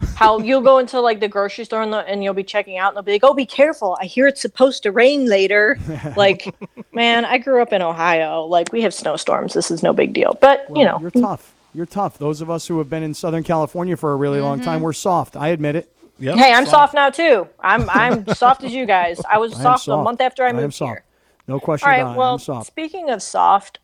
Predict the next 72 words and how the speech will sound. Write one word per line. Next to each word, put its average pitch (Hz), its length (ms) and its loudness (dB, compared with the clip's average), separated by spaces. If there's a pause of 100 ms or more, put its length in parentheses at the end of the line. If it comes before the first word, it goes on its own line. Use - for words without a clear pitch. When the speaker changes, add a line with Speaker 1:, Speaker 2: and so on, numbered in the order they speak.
Speaker 1:
um, 185 540 -2
I - 40 -4
don't 214 100 0
know 220 40 -2
if 208 60 -8
that's 202 160 -10
a 190 40 -10
great 175 260 -4
transition 180 500 -6
or - 20 2
Speaker 3:
Yeah, 185 40 0
Speaker 1:
not, 180 180 4
Speaker 3:
wait 302 60 -2
a 294 40 2
Speaker 1:
but 269 100 8
Speaker 3:
second. 160 140 2
Let 190 100 -2
me, 220 160 -6
but 208 120 -2
let 240 80 -2
me 247 80 -2
throw 262 160 2
this 254 160 -4
to 175 100 0
you. 135 100 -2
What, 170 160 -8
what, 220 240 0
what 196 140 0
if 285 140 -2
we 233 80 -4
hold 202 300 2
off? 156 340 0 (180)
Just 214 160 -8
give 233 160 -4
us, 220 140 -6
give 220 160 -6
us 202 100 -6
an, 202 140 -4
a 175 160 -8
couple 226 240 -2
of 277 40 -6
more 233 120 2
minutes, 160 300 -2
and 196 80 -4
then 220 100 -2
we'll 220 80 -2
get 220 120 -6
to 240 80 -6
Radio 226 240 0
Tinder 240 280 0
at 233 80 0
its 220 120 -4
normal 247 260 0
time. 220 260 0
What 151 80 -2
do 180 60 -2
you 196 40 -6
think? 262 260 -2
Speaker 1:
Okay, 247 260 0 (200)
let's 247 140 -2
do 196 100 4
it. 180 300 0
Speaker 3:
'Cause 254 140 2
I 269 80 6
Speaker 2:
Yeah, 339 60 2
Speaker 3:
wanna 339 140 2
just 247 140 -4
Speaker 2:
because 196 80 -2
Speaker 3:
tell 269 140 4
everybody 233 320 0
this. 165 260 -2
Listen, 185 280 -2